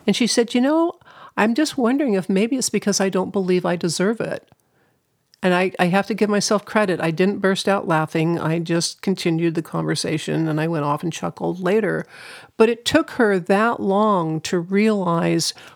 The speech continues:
her own level of undeservability for anything good in her life. People who come out of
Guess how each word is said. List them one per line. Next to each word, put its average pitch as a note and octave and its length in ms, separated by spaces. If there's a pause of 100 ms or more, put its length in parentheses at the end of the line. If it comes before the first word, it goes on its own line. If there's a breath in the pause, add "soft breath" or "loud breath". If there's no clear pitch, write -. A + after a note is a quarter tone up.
(140)
her G3+ 200
own G3+ 360
level F3+ 420
of E3+ 260
undeservability E3 1160 (200 loud breath)
for - 180
anything F3+ 500
good D#3+ 180
in D#3 180
her D3+ 120
life. - 460 (840 soft breath)
People B3+ 360
who B3 180
come G#3 320
out F3+ 340
of E3 500